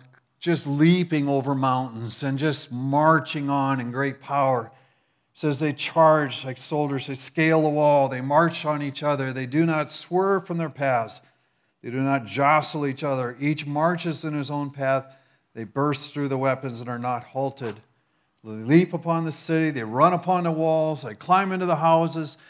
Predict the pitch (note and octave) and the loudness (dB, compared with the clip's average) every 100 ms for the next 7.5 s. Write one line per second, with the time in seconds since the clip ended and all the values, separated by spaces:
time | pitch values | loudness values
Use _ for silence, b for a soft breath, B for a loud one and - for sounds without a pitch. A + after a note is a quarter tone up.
0 | b - A2+ E3 G3 G3 G3 F3+ F#3 E3+ | b -14 -6 0 0 2 0 2 0 0
1 | D#3+ D#3 F3 E3 C#3 C#3+ C3+ C3 - C#3+ | -2 -2 0 0 -2 -4 -6 -8 -10 -6
2 | B2+ - b b b b b b D#3+ D3 | -6 -8 b b b b b b -2 -2
3 | - B3 B3 G#3+ E3 D#3 C3+ - - _ | 0 0 2 2 2 2 -2 -6 -10 _
4 | _ _ D#3 D#3 D3 D#3+ D3+ C3 - F#3+ | _ _ 0 2 2 2 0 -2 2 2
5 | F3+ F3 D3+ D#3+ E3 - D3 C#3+ D3 D#3 | 2 -2 4 4 2 -2 -4 -2 0 0
6 | D3 - D#3+ D#3 D#3 C#3 B2+ B2+ C#3+ F#3+ | 0 -4 -4 -4 -4 -6 -6 -2 2 2
7 | - C3 A#2+ - - | 0 -6 -6 -8 -10